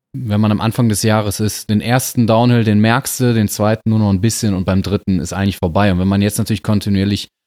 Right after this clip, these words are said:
trainiert, ist das halb so wild. Was man anders sicherlich hat bei einem Berglauf, da spreche ich jetzt auch zufällig aus Erfahrung dieses Jahr, also die Straße ist natürlich meist sehr glatt, wenn man nicht gerade über den Gehweg stolpert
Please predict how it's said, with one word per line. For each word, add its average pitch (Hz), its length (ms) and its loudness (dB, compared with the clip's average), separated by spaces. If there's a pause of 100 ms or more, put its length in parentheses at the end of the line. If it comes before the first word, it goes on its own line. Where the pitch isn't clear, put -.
(260)
trainiert, 110 380 0
ist - 200 -6
das 107 180 0
halb 107 160 0
so 104 120 0
wild. 101 200 0
Was 135 160 -2
man 151 140 2 (100)
anders 175 420 2
sicherlich 113 460 -2
hat 127 180 -6
bei 120 60 -2
einem 110 180 0
Berglauf, 135 640 0 (580)
da 101 120 -2
spreche 117 340 -2
ich 104 100 -6
jetzt - 240 -2
auch 110 220 -2
zufällig - 560 -6
aus 113 160 -6
Erfahrung 127 560 -2
dieses 120 340 0
Jahr, 113 360 0
also 107 420 -2
die 110 140 -4
Straße 135 400 -2
ist 131 100 -6
natürlich 127 420 -2
meist 123 440 0
sehr 127 160 2
glatt, 123 300 -2
wenn 123 120 0
man 120 140 0
nicht 117 180 -2
gerade 120 320 -2
über 113 220 -2
den 110 200 0
Gehweg 131 400 0
stolpert 139 720 0